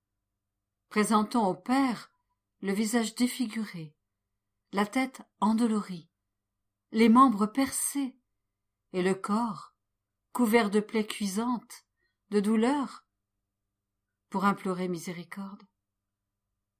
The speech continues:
Je vous salue Marie, pleine de grâce. Le Seigneur est avec vous. Vous êtes bénie entre toutes les femmes, et Jésus, le fruit de vos entrailles, est béni.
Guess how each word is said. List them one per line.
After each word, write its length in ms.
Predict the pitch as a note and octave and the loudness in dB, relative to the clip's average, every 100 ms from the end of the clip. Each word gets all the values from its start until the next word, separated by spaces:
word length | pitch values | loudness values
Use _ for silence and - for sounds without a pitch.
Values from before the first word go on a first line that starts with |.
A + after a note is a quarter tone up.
| _ _ _ _ _ _ _ _ _ _ _ _ _ _ _ _ _ | _ _ _ _ _ _ _ _ _ _ _ _ _ _ _ _ _
Je 180 | - G#3+ | -4 -2
vous 180 | F#3+ G#3+ | 0 -2
salue 460 | - - D4 B3+ | -6 -4 0 0
Marie, 320 | F#3 E3+ E3+ F3 | 0 -2 -4 -8
pleine 300 | - F3 F3 | -4 -4 -4
de 100 | F3 | -10
grâce. 520 | F3 F3+ - - - _ _ _ _ _ - | -12 -16 -16 -20 -20 _ _ _ _ _ -10
Le 100 | F3 | -6
Seigneur 480 | - G3 F3+ G3 A3 | -2 0 0 -2 -4
est 140 | G#3 | -6
avec 260 | E3 E3 D#3 | -6 -8 -8
vous. 280 | D3 F3+ - _ _ _ _ _ _ _ - | -10 -10 -14 _ _ _ _ _ _ _ -8
Vous 180 | F#3 A3 | -2 0
êtes 140 | G3 | 2
bénie 320 | A3+ A3+ B3 | 2 2 0
entre 360 | A3 - G3+ - _ | -2 -4 -8 -8 _
toutes 320 | - C4+ - | -6 -6 -6
les 80 | E3+ | -12
femmes, 500 | - - D3+ D#3 D#3+ _ _ _ _ _ - | -10 -8 -8 -8 -12 _ _ _ _ _ -8
et 80 | F3+ | -4
Jésus, 540 | F#3+ A3 G#3 A#3+ D4+ - _ _ _ _ _ | -2 -4 -4 -2 -2 -6 _ _ _ _ _
le 80 | F#3+ | -6
fruit 260 | F#3+ - A#3+ | -4 -2 -2
de 80 | B3 | -2
vos 220 | A#3 A3+ | -2 -2
entrailles, 480 | A3 - G#3+ A3 G#3+ | -4 -4 -2 -2 -2
est 60 | |
béni. 420 | F3 F3 E3+ E3 | -2 -4 -4 -12